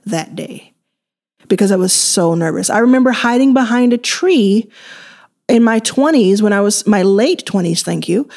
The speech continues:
when I was supposed to host, uh, Colorado Springs Pride as their host. But then I was like, "Holy crap, I can't do that. I'm so nervous." And I hid behind a tree.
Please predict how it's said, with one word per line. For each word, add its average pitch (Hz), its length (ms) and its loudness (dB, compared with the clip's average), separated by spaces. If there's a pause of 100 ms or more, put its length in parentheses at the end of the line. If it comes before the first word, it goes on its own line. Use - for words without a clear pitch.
(180)
when 233 160 2
I 233 80 2
was 233 140 2
supposed 226 520 2
to 220 320 4
host, 247 680 0 (340)
uh, 196 220 0
Colorado 233 560 2
Springs 214 580 0
Pride 247 600 -6 (800)
as 254 220 2
their 254 200 4
host. 285 760 0 (360)
But 254 240 2
then 320 480 2
I 269 140 0
was 269 200 0
like, 262 140 0
"Holy 359 580 0
crap, 330 800 -4 (600)
I 349 100 -6
can't 285 380 0
do 247 180 6
that. 233 300 0
I'm 262 180 2
so 262 400 2
nervous." 262 480 2
And 220 120 0
I 208 120 2
hid 262 420 2
behind 233 480 0
a 220 100 0
tree. 202 600 -2